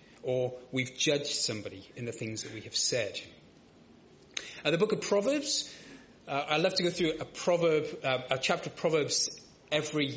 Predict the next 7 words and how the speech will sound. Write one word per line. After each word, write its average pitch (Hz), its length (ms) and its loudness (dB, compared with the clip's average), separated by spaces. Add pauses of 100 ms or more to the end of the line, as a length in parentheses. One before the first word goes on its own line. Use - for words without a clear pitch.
(160)
day 151 480 0
throughout 139 280 -2
the 127 60 -2
month. 139 640 -2
You've 127 140 -4
got 127 180 -4
thirty-one, 160 640 2